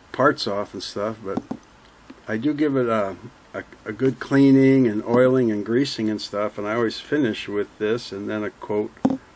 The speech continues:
of the finishing wax. So anyway, while the Gojo is sitting here, I'm going to put some of this,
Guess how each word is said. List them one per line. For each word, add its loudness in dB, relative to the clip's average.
of -6
the -8
finishing -8
wax. -4
So -2
anyway, 6
while 4
the -2
Gojo 6
is -2
sitting -2
here, 4
I'm 4
going 4
to 2
put 2
some 2
of 2
this, 0